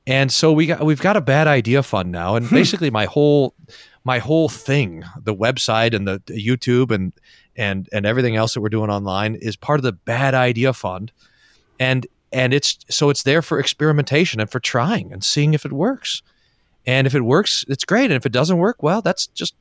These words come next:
Speaker 1: what, that's what you expect. So you can't, but you can't hold yourself so seriously. And to the theological point, I, I wanna always teach the truth of the Lord's word. And I always wanna be confident that what I'm saying is in line with the scriptures and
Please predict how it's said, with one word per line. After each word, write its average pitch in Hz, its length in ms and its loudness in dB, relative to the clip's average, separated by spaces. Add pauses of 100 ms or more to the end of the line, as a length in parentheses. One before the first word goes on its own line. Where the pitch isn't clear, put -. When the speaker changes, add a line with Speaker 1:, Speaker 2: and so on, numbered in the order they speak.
Speaker 1:
what, 139 200 -4 (200)
that's 131 180 -6
what - 160 -6
you 120 60 -2
expect. - 400 -8
So - 100 -2
you 160 60 0
can't, 247 220 -4 (300)
but - 100 -12
you 185 60 -8
can't 285 240 -2
hold 214 240 -2
yourself 147 340 -2
so 123 180 -2
seriously. - 500 -2
And 151 120 0
to 226 80 2
the 190 100 2
theological 185 720 0
point, 92 420 -10 (560)
I, 165 180 -4
I 220 200 2
wanna 247 300 2 (220)
always 165 560 4
teach - 320 -4
the 110 100 -6
truth - 360 -4
of 135 100 -2
the 113 100 0
Lord's 101 320 -4
word. 139 320 2
And 110 120 -2
I 117 100 2
always 165 240 2
wanna 123 160 -2
be 98 100 -6
confident 151 520 -4
that 117 80 -6
what 131 160 -4
I'm 143 140 0
saying 143 420 -2
is 104 180 -4 (380)
in 117 180 -4
line 143 280 2
with 131 100 -4
the - 60 -6
scriptures - 640 -4 (500)
and 147 360 0